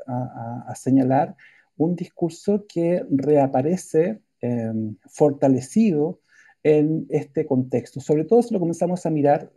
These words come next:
desde la relación artes escénicas, eh, virtualidad, escenarios posibles de la pospandemia.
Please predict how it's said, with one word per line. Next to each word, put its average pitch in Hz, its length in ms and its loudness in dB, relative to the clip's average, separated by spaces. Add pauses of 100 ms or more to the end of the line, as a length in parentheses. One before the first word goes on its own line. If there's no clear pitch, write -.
(120)
desde 147 640 -2
la 123 100 -4
relación 139 640 -2 (420)
artes 131 560 -2
escénicas, 160 1000 -2 (220)
eh, 110 220 -12
virtualidad, 127 880 0 (300)
escenarios 131 680 -2
posibles 156 600 -6
de 131 60 -2
la 120 160 0
pospandemia. 113 720 -8